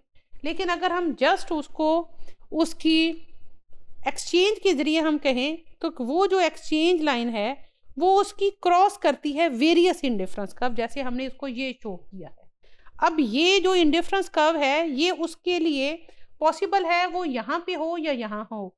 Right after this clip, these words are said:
लेकिन slope of exchange line जो है, ये इंडिफरेंस कर्व की स्लोप होगी। मीन ये इस एक पॉइंट के ऊपर हमने मेजर करनी होगी, या हमने सिर्फ इस एक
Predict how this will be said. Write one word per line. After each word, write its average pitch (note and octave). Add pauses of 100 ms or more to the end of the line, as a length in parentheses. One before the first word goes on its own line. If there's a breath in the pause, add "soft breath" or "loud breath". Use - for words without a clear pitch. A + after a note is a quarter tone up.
(460)
लेकिन D4 (440)
slope G4
of G4
exchange F4
line D4
जो C#4
है, A#3
ये C4
इंडिफरेंस G#4+
कर्व D4+ (100)
की D#4
स्लोप A#3
होगी। G#3+ (360 soft breath)
मीन D#4+ (300)
ये E4+ (160)
इस G4 (200)
एक G#4 (240)
पॉइंट F#4
के F4
ऊपर D#4
हमने C#4
मेजर A#3+
करनी G3
होगी, F#3+ (380)
या D4
हमने E4
सिर्फ F4 (140)
इस E4
एक E4+